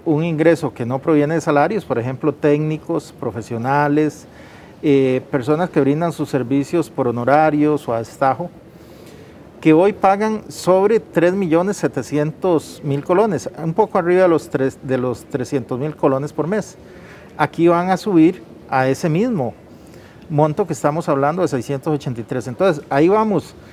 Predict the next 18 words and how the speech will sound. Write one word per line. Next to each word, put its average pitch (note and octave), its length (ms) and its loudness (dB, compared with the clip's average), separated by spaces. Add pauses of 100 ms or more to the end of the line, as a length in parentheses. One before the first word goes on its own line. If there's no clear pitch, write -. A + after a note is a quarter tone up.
(500)
a D#3 140 2
juntar C#3+ 600 0 (840)
tanto F#3 460 2 (300)
a C#3+ 80 -2
quienes C#3 320 0
son, F3+ 380 0 (720)
eh, C#3 480 4 (220)
no E3+ 300 4
asalariados, G3 1000 2
a C3 80 -8
quienes C3 320 -8
tienen F3 340 -4 (120)
un E3 180 0
ingreso, F3 500 2
personas E3 520 -4
con C3 120 -4
actividad B2+ 340 -2
lucrativa D#3 640 -2